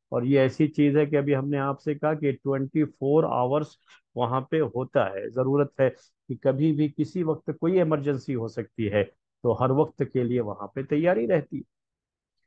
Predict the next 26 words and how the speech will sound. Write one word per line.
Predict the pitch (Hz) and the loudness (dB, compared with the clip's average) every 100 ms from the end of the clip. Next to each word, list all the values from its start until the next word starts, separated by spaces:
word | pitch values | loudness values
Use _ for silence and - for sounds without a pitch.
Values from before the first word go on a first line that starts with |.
| _ _ 147 | _ _ -2
और | 139 | 2
बाज़ | 151 170 156 | 4 4 4
बीमार | 165 160 190 | 2 4 2
भी | 190 208 | 2 2
ऐसे | 208 208 | 2 0
होते | 180 190 220 202 | -2 -2 0 0
हैं | 170 180 | 0 -4
कि | 180 185 | -4 -4
वो | 170 170 | -4 -6
बीमार, | 156 156 147 156 | -2 -2 0 -2
उनकी | 170 156 143 170 | -2 -4 -2 -4
ट्वेंटी | 165 _ _ - 135 131 165 | -4 _ _ -4 -2 0 -2
फ़ोर | 151 147 165 165 - | -2 0 0 -2 -4
आवर्स | 127 135 143 - | -2 0 0 -2
जो | 127 127 | -6 -4
है | 147 | -2
उनकी | 120 120 135 | -4 -6 -4
निगरानी | 120 104 107 143 | -4 -2 -2 -2
होती | 151 120 - 123 | -2 -4 -4 -6
है, | 110 110 _ _ - | -4 -4 _ _ -4
आईसीयू | 110 107 - 127 123 | 0 0 -2 -2 -2
वगैरह | 120 120 120 | 0 0 -2
में | 117 107 | -6 -6
हैं | 113 | -6
वो, | 107 107 - _ _ 110 | -6 -8 -10 _ _ -4
जो | 117 113 107 95 | 2 2 2 -2